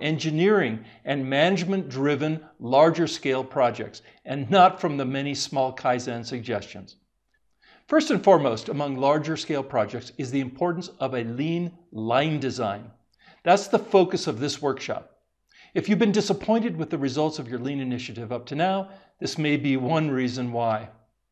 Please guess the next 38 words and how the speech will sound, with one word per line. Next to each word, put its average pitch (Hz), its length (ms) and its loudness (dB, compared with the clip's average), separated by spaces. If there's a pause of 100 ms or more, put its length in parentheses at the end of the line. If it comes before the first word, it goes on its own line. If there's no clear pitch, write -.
(480)
So 156 240 6
what 135 380 2
is 214 380 2
mixed 143 580 0
model 113 540 0
line 113 320 -4
design? 104 400 -8 (1080)
We 247 120 10
use 226 140 10
this 214 200 -2
term 185 220 6
to 180 100 4
refer 165 340 2
to 160 140 -6
the 123 100 -4
design 139 540 -2
and 135 240 -10
creation 151 580 -2
of 139 320 -6
production 175 480 4
lines 110 400 -6 (300)
that 143 140 -4
can 135 180 -4
build 151 260 2
a 117 140 -4
variety 120 520 2
of 107 140 -4
different 170 340 -2
products 143 520 0 (300)
using 143 300 0
the 110 120 -4
same 156 400 -2
resources, 131 720 -2 (200)
using 123 460 -2
lean 160 260 0
principles 120 540 -6
and 120 340 -10
data. 113 380 -2